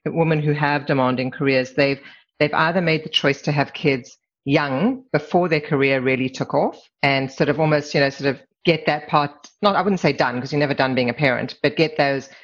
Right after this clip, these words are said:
those hard years, those first few years sort of done under your belt before you're, you focus more on the career. And then there are others like me who wait until they've got to a certain level and then take the time. I didn't take much time, but you <laughs> take some time to have a kid.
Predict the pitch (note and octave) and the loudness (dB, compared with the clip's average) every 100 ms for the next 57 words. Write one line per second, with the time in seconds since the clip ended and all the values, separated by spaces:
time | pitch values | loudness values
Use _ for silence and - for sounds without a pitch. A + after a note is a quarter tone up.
0 | _ - C#3+ - D#3+ D#3 C3+ B2+ A#2 C3+ | _ -2 -2 0 0 0 0 0 0 0
1 | F3+ C3 B2+ - C#3+ C#3+ - C#3+ B2 A#2+ | -2 -4 -8 -2 -2 -2 -2 0 2 0
2 | - A#2+ A#2+ C#3 B2+ B2+ B2 B2 C3+ B2+ | -4 -6 -2 0 0 0 0 0 0 -2
3 | B2+ - C3+ A#2+ - - C3+ C3 - B2 | -4 -6 -4 -4 -6 -6 -6 -4 -4 -2
4 | C3+ B2 C3 B2+ B2 - B2 A#2+ - - | -4 -4 -2 -2 -4 -4 -2 -2 -4 -16
5 | - - - D#3 D#3+ D#3+ D#3 D3 D3+ D3 | -20 -20 -2 0 2 2 0 2 0 0
6 | D3 C#3+ C#3 E3 F#3 C3+ C#3+ A3+ - F#3 | -2 -2 0 0 0 2 0 -2 -2 0
7 | C#3+ B2 D3+ D#3 - C#3 C3 - D3 C3+ | 2 0 -2 -6 -2 0 0 0 -2 -2
8 | - C#3 - C3 B2+ A#2+ B2 B2 A#2+ A#2+ | -4 -4 -2 -2 0 0 0 2 0 0
9 | C3+ A#2+ C#3+ - A#2 D3 G3+ A3 _ _ | -4 -6 -8 -4 -2 0 -2 -6 _ _
10 | B2 A#2+ A2+ A#2+ B2 - F3 G#3 E3 E3 | -8 -6 -6 -6 -4 -2 0 0 -2 -4
11 | D#3 F3+ - F#3 F3+ - D3+ C#3 D3+ D3+ | -2 -2 0 0 0 0 -2 -2 -2 0
12 | C#3 A#2+ - G#2+ - | 0 -2 -4 -2 -4